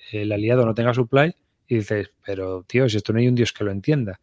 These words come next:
O sea, no, no es, son muy comprensibles. Aparte de que ahí Wellington parece Rommel, ¿sabes? Tiene unas capacidades tácticas militares que, madre mía, macho, ya las quisiera Napoleón. O sea, yo creo que se ha pasado un poquito,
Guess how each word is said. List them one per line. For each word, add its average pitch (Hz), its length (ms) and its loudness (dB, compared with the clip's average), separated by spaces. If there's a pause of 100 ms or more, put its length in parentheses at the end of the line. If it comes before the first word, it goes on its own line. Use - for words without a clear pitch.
(140)
O - 40 -18
sea, - 140 -12
no, 120 280 -4
no 131 280 4
es, 123 80 4
son 127 160 8
muy 117 160 2
comprensibles. - 760 -10 (580)
Aparte 113 380 4
de 117 140 6
que 117 80 4
ahí 117 240 4
Wellington 123 720 2 (460)
parece 107 300 0
Rommel, 113 360 2
¿sabes? 123 320 -2
Tiene 110 180 -4
unas 117 160 -2
capacidades 113 840 -2 (400)
tácticas 120 540 -2
militares 123 600 0
que, 110 180 -4
madre 104 300 -2
mía, 120 260 -6
macho, 123 260 -6
ya 113 100 0
las 117 120 -2
quisiera 113 320 -2
Napoleón. 107 500 -2 (600)
O - 20 -20
sea, 104 140 -12
yo 95 100 -6
creo 98 80 -4
que 98 60 -4
se 101 80 -4
ha 98 40 0
pasado 101 200 0
un 98 60 -6
poquito, - 420 -14